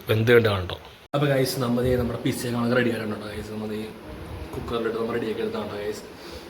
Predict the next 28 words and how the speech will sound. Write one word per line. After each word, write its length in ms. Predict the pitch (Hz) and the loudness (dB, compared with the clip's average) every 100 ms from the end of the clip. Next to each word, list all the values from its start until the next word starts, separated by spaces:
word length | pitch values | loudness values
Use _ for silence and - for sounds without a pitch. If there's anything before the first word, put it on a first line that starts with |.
| - - | -10 -10
അപ്പോൾ 180 | 180 117 | -8 -4
നമ്മുടെ 200 | 113 110 107 | -4 -4 -6
ചീസും 260 | - 113 120 | -8 -8 -6
കാണാനൊക്കെ 260 | 120 110 113 123 | -6 -4 -4 -4
മെൽറ്റ് 460 | 110 98 - - | -4 -6 -8 0
ആയി 80 | 120 117 | 0 2
നല്ല 140 | 110 | -2
അടിപൊളിയായിട്ട് 680 | 107 - - - 123 117 113 | -6 -8 -12 -8 -4 -2 -2
വന്നിട്ടുണ്ട് 300 | 110 104 104 101 | -2 -4 -6 -6
ട്ടോ. 60 | 101 101 | -8 -8
നിങ്ങൾക്ക് 260 | 98 104 107 | -8 -8 -6
ഇവിടെ 100 | 110 | -4
കാണാം 200 | 117 107 104 | -4 -4 -6
കേട്ടോ. 160 | 104 101 - - - - - | -6 -8 -10 -16 -18 -18 -18
നല്ല 160 | - 117 | -10 -8
അടിപൊളിയായിട്ട് 540 | 110 - - 135 117 113 | -8 -10 -4 -2 0 -2
വന്നിട്ടുണ്ട് 280 | 107 104 101 | -4 -6 -6
ഗൈസ്. 220 | 98 - - - - | -8 -8 -10 -10 -10
ഇനി 160 | 110 | -4
ഇത് 100 | 117 117 - | -4 -4 -4
ട്രൈ 160 | 113 107 | -4 -2
ചെയ്ത് 160 | 113 123 | 0 2
നോക്കട്ടെ 240 | 107 98 | 2 -2
ട്ടോ. 60 | 98 110 | -6 -6
കഴിച്ച് 220 | 110 131 | -2 0
നോക്കട്ടെ 220 | 107 98 98 | 0 0 -6
ഇനി. 120 | 117 - - - - - 160 156 151 151 - - - - 311 - - 180 180 180 - - 160 156 156 156 156 - - - - - - - - 139 | -8 -10 -14 -14 -14 -14 -14 -14 -14 -16 -18 -18 -18 -18 -16 -16 -12 -12 -12 -12 -14 -16 -16 -16 -16 -16 -18 -18 -18 -18 -18 -18 -14 -14 -6 -4
ഉം, 140 | 160 | -4